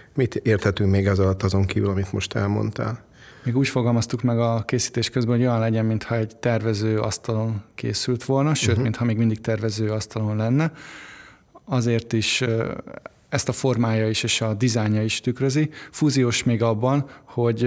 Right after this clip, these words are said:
Speaker 2: összeköti a fizikai világot a virtuálissal, erről már szó volt, ugyanis Q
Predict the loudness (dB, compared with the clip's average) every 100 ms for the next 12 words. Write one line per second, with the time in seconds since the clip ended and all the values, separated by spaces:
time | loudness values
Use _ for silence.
0 | 2 2 0 0 -2 -2 0 0 -2 -2
1 | -4 0 0 0 2 2 2 2 0 -2
2 | -4 -2 -2 -2 -2 0 0 0 0 -2
3 | 0 -2 0 0 -2 0 2 2 2 2
4 | 2 0 -2 0